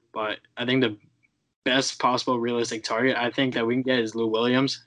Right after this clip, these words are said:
His contract is extremely cheap, and if he's being shopped, he can come in and fill bench scoring right off the, uh, right off the get-go. Uh, he can play when Kemba's off the floor, like I said about, uh, Jeff Teague. But I think it's far-fetched. I haven't heard a single thing yet. I think Danny's just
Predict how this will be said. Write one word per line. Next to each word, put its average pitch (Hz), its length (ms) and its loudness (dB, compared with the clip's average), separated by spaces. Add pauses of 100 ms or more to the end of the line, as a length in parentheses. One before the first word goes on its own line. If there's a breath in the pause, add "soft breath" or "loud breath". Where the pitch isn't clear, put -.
His 117 140 0
contract 120 480 0
is 117 80 -4
extremely 127 400 2
cheap, 120 260 -2
and 113 80 -4
if 110 120 -6
he's 117 140 -2
being 117 200 0
shopped, 117 400 0
he 117 120 -6
can 117 140 -6
come 113 220 -2
in 117 80 -2
and 113 180 -6
fill 113 360 -2 (100)
bench 117 200 2
scoring 117 360 0
right 117 140 2
off 107 100 -2
the, 113 180 -8
uh, 104 440 -2
right 117 100 0
off 113 80 -2
the 117 80 -4
get-go. 113 480 0 (880 soft breath)
Uh, 101 260 0
he 110 120 2
can 127 100 0
play 120 180 4
when 117 160 2
Kemba's 117 280 2
off 110 160 0
the 104 80 -10
floor, 113 240 0
like 113 180 0
I 107 60 -2
said 113 440 -2 (120)
about, 107 240 -2
uh, 104 420 -2
Jeff 107 220 -2
Teague. 123 340 2 (800 soft breath)
But 101 260 -2
I 117 60 0
think 131 160 4
it's 117 80 -2
far-fetched. 113 500 0
I 113 60 -2
haven't 110 180 -2
heard 107 120 -2
a - 20 -2
single 110 280 -4
thing 110 280 -4
yet. 113 260 0
I 117 80 0
think 110 200 -6
Danny's 110 360 0
just - 240 -4